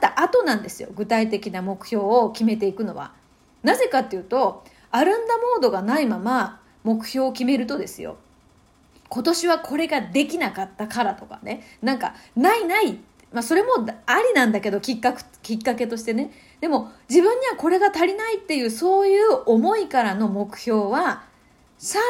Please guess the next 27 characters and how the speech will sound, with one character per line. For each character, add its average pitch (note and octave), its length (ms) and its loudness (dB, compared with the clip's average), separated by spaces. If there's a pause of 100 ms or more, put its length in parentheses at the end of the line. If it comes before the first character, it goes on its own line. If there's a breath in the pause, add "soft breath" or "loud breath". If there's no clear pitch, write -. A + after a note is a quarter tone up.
(140)
ら F#4+ 60 0
な D#4+ 160 0
る D#4+ 120 2
欠 B3+ 200 -2
乏 D#4 440 -2
感 G#3 300 -2
を A3 100 4
生 A3 100 6
む C#4 140 4
っ - 20 -8
て D4+ 160 -2
い F#3+ 40 4
う F3+ 60 -4
結 G3 240 -6
果 A3 140 0
に G#3 120 -2
な F#3+ 140 -4
り A3 140 -2
か A3 140 -6
ね G#3+ 120 0
な F#3+ 120 -8
い B2+ 60 -16
ん - 60 -18
で - 80 -18
す - 140 -18
よ - 60 -16
ね。 - 180 -14